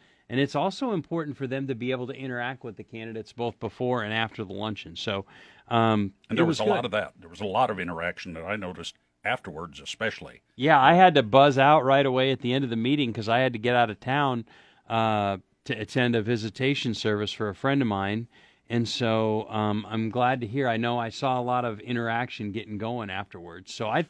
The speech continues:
Speaker 1: I, I think it's a great value we can provide to our members.
Speaker 2: Well, who showed up?
Speaker 1: Okay, so we've got the four districts this time because, you know, in, in our city races, we have four council members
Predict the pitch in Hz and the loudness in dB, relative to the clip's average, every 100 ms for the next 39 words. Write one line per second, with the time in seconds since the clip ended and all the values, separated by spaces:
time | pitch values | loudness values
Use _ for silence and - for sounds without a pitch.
0 | _ - 127 - 160 214 202 147 123 156 | _ -10 -10 -4 -2 0 0 -2 0 2
1 | 147 123 151 190 117 113 113 110 110 107 | 2 2 2 0 -4 -8 -8 -10 -6 -6
2 | 117 120 107 110 110 90 - _ _ 123 | -6 -10 -12 -12 -12 -16 -20 _ _ -4
3 | 165 - 156 160 - _ _ - - _ | -4 -2 -2 -4 -6 _ _ -20 -20 _
4 | - 143 151 196 143 - 208 220 190 107 | -2 0 4 4 2 0 2 4 2 0
5 | - _ 127 131 156 151 127 - 147 170 | -8 _ -8 0 2 2 -2 -6 -4 -2
6 | 147 175 - 113 - 117 104 - 110 104 | -2 -4 -4 -8 -8 -10 -10 -8 -6 -6
7 | 127 117 117 104 117 113 113 110 - - | -8 -6 -6 -6 -8 -8 -8 -8 -12 -12
8 | 117 113 104 - 160 156 143 135 127 131 | -6 -6 -6 -4 -2 0 -2 -4 -6 -10
9 | 120 117 107 - 135 147 - 131 131 - | -6 -4 -6 -6 -6 -6 -6 -8 -8 -10
10 | 127 113 113 113 123 - | -12 -10 -10 -8 -8 -10